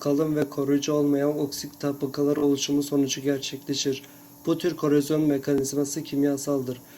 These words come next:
Yüksek sıcaklık korozyonu malzemenin maruz kalması gerekenden daha yüksek sıcaklıklara maruz kalması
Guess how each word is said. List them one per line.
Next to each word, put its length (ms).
Yüksek 360
sıcaklık 540
korozyonu 520
malzemenin 760
maruz 380
kalması 440
gerekenden 680
daha 160
yüksek 340
sıcaklıklara 760
maruz 360
kalması 600